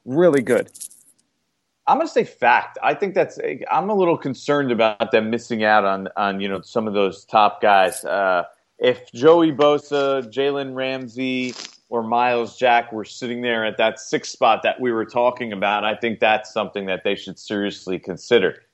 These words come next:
Speaker 2: Now, obviously, cost is a big part of that. How much is it gonna cost for them to get from ten to six?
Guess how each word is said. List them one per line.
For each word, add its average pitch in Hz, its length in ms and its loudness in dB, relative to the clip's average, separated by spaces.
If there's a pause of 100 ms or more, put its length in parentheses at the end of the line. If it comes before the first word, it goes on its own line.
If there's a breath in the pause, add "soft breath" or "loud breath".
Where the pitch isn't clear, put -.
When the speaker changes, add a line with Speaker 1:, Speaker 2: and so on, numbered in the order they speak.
(120)
Speaker 2:
Now, 110 160 4
obviously, 127 360 2
cost - 540 -2
is 95 100 -12
a 95 40 -12
big 101 240 -6
part 117 220 2
of 95 40 -4
that. 92 140 -4
How 110 140 -4
much 113 240 -8
is 104 80 -14
it 107 60 -10
gonna 113 140 -6
cost 110 380 -2
for 104 60 -12
them 104 180 -6
to 98 100 -14
get 107 180 2 (460)
from 110 140 -2
ten 107 320 -4
to 101 140 -8
six? - 500 -6